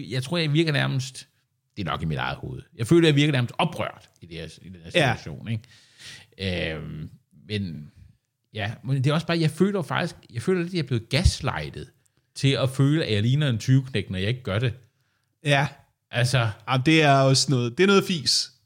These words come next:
Speaker 1: Ja, altså.
Speaker 2: Skal vi prøve at, øh, at,
Speaker 1: Ja.
Speaker 2: at se det fra den modsatte vinkel?
Speaker 1: Ja.
Speaker 2: Lad os prøve at sætte os ind i
Speaker 1: Spændende.
Speaker 2: den her, øh, forvirrede mands hoved.
Speaker 1: Ja.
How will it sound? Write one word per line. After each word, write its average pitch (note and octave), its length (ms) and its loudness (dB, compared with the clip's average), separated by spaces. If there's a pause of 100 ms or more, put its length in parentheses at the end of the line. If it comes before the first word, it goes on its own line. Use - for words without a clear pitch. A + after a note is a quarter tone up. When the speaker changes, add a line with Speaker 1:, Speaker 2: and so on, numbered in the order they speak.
(120)
Speaker 1:
Ja, C3 180 2 (520)
altså. C3 140 2
Speaker 2:
Skal E3 180 6
vi - 40 -2
prøve F#3 520 4
at, A#2+ 60 -2
øh, A2+ 100 -4 (640)
at, B2 180 2 (320)
Speaker 1:
Ja. D#3 120 -4 (420)
Speaker 2:
at C3+ 80 0
se G3 140 2
det F3+ 100 4
fra C3+ 220 2
den C3 200 2
modsatte C#3 420 4
vinkel? - 300 -12 (280)
Speaker 1:
Ja. - 200 -8
Speaker 2:
Lad D3 80 4
os C#3+ 80 4
prøve F3+ 160 4
at F3 60 4
sætte D3 160 4
os C3+ 100 4
ind D#3+ 100 4
i D3+ 40 2
Speaker 1:
Spændende. D3 240 4
Speaker 2:
den C#3+ 60 6
her, A2 520 0
øh, - 60 -10
forvirrede C#3+ 340 6
mands B2 240 0
hoved. A#2+ 320 2 (200)
Speaker 1:
Ja. F#2 160 0